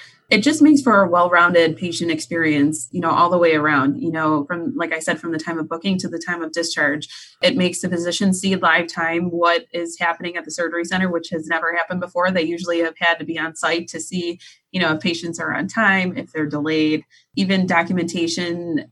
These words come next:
after the, the patient has been seen. You know,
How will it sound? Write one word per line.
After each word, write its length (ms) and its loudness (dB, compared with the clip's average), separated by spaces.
after 320 -2
the, 360 0
the 120 -6
patient 360 -6
has 180 -4
been 180 -8
seen. 400 -4
You 60 -2
know, 180 -2